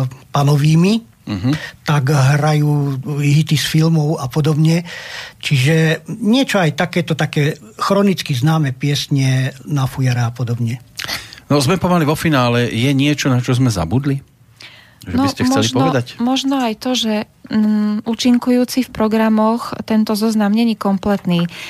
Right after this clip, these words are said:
Speaker 3: stále sa ozývajú ďalší ľudia, ktorí, e, takže neberte, e, tento zoznam ako konečný.
Speaker 2: Áno,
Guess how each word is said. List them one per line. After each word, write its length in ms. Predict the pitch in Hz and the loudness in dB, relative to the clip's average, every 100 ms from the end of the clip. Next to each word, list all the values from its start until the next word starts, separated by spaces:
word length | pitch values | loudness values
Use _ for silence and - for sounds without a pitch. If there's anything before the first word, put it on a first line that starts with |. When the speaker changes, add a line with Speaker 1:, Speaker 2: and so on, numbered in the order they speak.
| - - 202 | -10 0 0
Speaker 3:
stále 400 | 196 - 220 220 | 0 -2 0 0
sa 240 | 214 202 - | 0 -2 -2
ozývajú 480 | 202 208 202 202 | 0 0 0 -2
ďalší 480 | 185 185 196 - 202 | 0 0 0 -2 -2
ľudia, 560 | 180 180 185 185 185 202 - - - - - | -2 0 0 2 0 -2 -10 -20 -20 -20 -18
ktorí, 540 | - 196 190 190 190 185 185 | -8 -2 0 0 0 -2 -4
e, 40 | - - 185 180 | -4 -6 -6 -6
takže 300 | - 196 202 | -2 0 2
neberte, 560 | 220 226 226 214 - 202 202 | 2 2 0 -2 0 2 0
e, 40 | - 208 202 196 190 | 0 -2 0 0 -2
tento 300 | 208 202 190 | -2 -2 -2
zoznam 420 | 175 185 185 185 | -2 0 0 0
ako 240 | 190 - 180 | -2 -4 -4
konečný. 720 | 180 175 175 - 175 170 180 | 0 0 0 -2 -2 0 0
Speaker 2:
Áno, 320 | 98 95 | 0 0